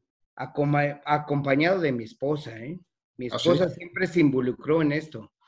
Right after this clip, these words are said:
Speaker 2: Oye, coméntame, ¿qué, qué fue lo que te motivó? ¿Qué te llevó a este tipo de, de actividades? A veces,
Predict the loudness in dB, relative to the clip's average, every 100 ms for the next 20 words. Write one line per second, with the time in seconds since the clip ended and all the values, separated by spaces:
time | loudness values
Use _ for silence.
0 | _ _ _ 4 6 6 4 6 6 4
1 | 2 -4 -4 -2 -2 0 0 0 0 2
2 | 0 -2 -4 -2 0 0 0 -2 -6 -8
3 | -6 -2 0 2 0 0 -2 -4 0 2
4 | 4 4 2 0 -2 0 0 0 0 -4